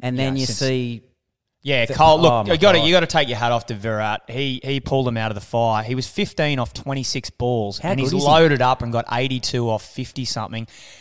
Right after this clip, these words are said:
Speaker 2: They needed forty-eight off eighteen balls, and he's found a way to get it done. And just, just an unbelievable scenes. Um, Pakistan are gonna be one of the teams to beat in this
Speaker 1: Matty
Speaker 2: tournament.
Speaker 1: Hayden's there, is he?
Speaker 2: Yeah, he's been involved with them for a while now. I tell you what was brilliant.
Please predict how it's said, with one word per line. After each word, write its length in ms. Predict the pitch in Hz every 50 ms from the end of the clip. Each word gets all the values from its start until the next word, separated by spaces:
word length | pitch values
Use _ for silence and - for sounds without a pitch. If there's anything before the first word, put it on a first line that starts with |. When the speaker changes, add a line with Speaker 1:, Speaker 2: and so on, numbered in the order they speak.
| - _ -
Speaker 2:
They 140 | 151 165 185
needed 260 | 185 196 190 180 170
forty-eight 840 | - - - 196 233 254 - - 208 165 139 135 139 123 117 -
off 180 | - - - - - -
eighteen 480 | 135 147 139 - - 143 139 127 123 113
balls, 540 | 107 117 120 117 104 95 - - - - - - - _ _ _ _ _ - -
and 120 | 123 127
he's 120 | 127 117
found 280 | - - 143 139 139 135
a 40 | 127
way 200 | 123 127 123 120
to 60 | 113
get 180 | 101 120 113 101
it 100 | 101 90
done. 280 | - 110 110 101 98 101
And 80 | 104 -
just, 260 | 185 170 - - -
just 280 | - 175 - - -
an 120 | 110 123 - -
unbelievable 680 | 156 165 175 156 151 139 139 139 139 131 120 120 117
scenes. 560 | - - - 120 120 123 123 123 123 - -
Um, 320 | - - 113 117 113 110 110 - - - - - - _ _
Pakistan 640 | - 175 208 208 208 190 - - 151 139 143 139 131
are 60 | 127
gonna 180 | 131 127 127
be 100 | 123 123
one 160 | 123 120 123 123
of 60 | 120 117
the 60 | -
teams 240 | - 117 117 104 -
to 60 | 107
beat 240 | 95 113 110 113 -
in 60 | 110
this 200 | 110 110 - -
Speaker 1:
Matty 120 | 202 226
Speaker 2:
tournament. 200 | 120 - 135 170 -
Speaker 1:
Hayden's 180 | 233 240 208 196
there, 180 | 196 131 107
is 80 | 104 -
he? 80 | 185
Speaker 2:
Yeah, 220 | 196 196 202 190 175
he's 160 | 170 202 202
been 160 | - 240 233
involved 300 | 240 214 190 180 175 160
with 40 | 165
them 120 | 156 143
for 100 | - -
a 60 | 143 131
while 280 | 127 120 131 147 170
now. 200 | 170 135 127 143 -
I 60 | 196
tell 200 | - - 359 440
you 80 | 415
what 120 | 381 359 -
was 100 | 147 120
brilliant. 500 | - - 113 117 139 175 226 285 330 -